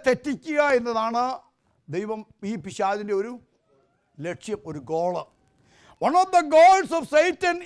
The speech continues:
is to lead a child of God from God. That's all. ദൈവത്തോട് അടുക്കാൻ ശ്രമിക്കുമ്പോൾ എങ്ങനെങ്കിലും അകറ്റണമെന്നുള്ളത് ആ പിശാചിൻ്റെ ശ്രമമാണ്.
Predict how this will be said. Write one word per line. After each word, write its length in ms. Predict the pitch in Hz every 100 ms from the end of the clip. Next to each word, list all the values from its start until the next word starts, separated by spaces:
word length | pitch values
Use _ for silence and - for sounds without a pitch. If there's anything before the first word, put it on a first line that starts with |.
| 302 302
is 140 | 330 - -
to 100 | 330 370 359 _ _ _ _ _ _ _ _
lead 720 | 240 262 311 370 392 403 392 370 370 - 311
a 40 | 311 302 -
child 380 | 311 359 381 359
of 60 | 330 226 233
God 340 | 302 320 359 359 339 _ _ _ -
from 220 | 359 415 415 403 415
God. 300 | 381 262 160 _ _ _ _ _ _
That's 240 | 247 330 254
all. 140 | 427 202 - _ _ _ _ _ - 156
ദൈവത്തോട് 600 | 302 359 370 370 370 359 311
അടുക്കാൻ 420 | 302 - 339 349 302
ശ്രമിക്കുമ്പോൾ 720 | 302 294 - 311 294 269 277 311 - _ _ _ 220 269
എങ്ങനെങ്കിലും 640 | 330 392 381 330 320 302 277
അകറ്റണമെന്നുള്ളത് 800 | 277 302 359 339 330 294 269 254
ആ 40 | 240
പിശാചിൻ്റെ 560 | 214 233 240 247 254 294 - _ _ _ _ _ _
ശ്രമമാണ്. 360 | - 233 220 214